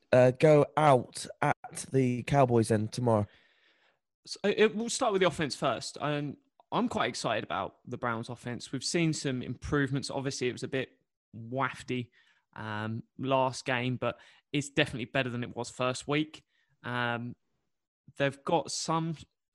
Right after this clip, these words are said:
Speaker 2: okay players on the D line. They've got nothing at linebacker, um, and their D Bs aren't really performing. So it would ju-, be really good to see our offense rolling and starting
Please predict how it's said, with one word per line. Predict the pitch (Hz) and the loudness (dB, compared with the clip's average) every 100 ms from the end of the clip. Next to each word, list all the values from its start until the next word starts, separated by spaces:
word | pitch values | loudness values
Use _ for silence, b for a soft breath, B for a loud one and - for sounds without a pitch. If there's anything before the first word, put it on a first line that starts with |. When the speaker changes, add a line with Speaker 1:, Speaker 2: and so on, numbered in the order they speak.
| - | 0
Speaker 2:
okay | 151 170 180 170 | 2 2 0 -2
players | 170 165 160 160 | 0 0 0 -4
on | 156 | -4
the | 151 | -4
D | 165 160 | -2 0
line. | 156 165 151 | 0 -2 -4
They've | 147 | -6
got | - | -8
nothing | 131 147 - 131 | -8 -6 -6 -6
at | 113 | -2
linebacker, | 139 135 131 123 - 127 123 b b b b - | -2 0 -2 -4 -2 -4 -4 b b b b -12
um, | 113 117 117 120 120 - _ | -6 -4 -2 -4 -8 -14 _
and | 131 127 | -6 -4
their | 127 | -4
D | 127 135 127 | -2 -2 0
Bs | 127 123 113 - _ _ - | -2 -2 -6 -12 _ _ -4
aren't | 131 98 | -4 -2
really | 127 117 | -4 -6
performing. | 120 - 135 135 143 | -10 -4 -2 -2 -2
So | 139 139 | -2 -2
it | 131 B 156 _ _ _ _ _ _ | -2 B -20 _ _ _ _ _ _
would | - 156 156 - | 2 2 2 -4
ju-, | - 196 - | -2 -2 -2
be | 170 | 0
really | 147 190 180 | 2 2 2
good | 165 170 | 0 0
to | - | -2
see | - 151 117 95 113 - _ _ _ - | -4 -2 -2 -4 -10 -14 _ _ _ -6
our | 123 123 - - | -4 -2 -4 -6
offense | 135 - 127 117 - - | -6 -4 -6 -6 -12 -12
rolling | 113 135 131 131 123 123 | -2 2 2 2 0 -4
and | 120 | -8
starting | - 127 78 | -6 -4 -6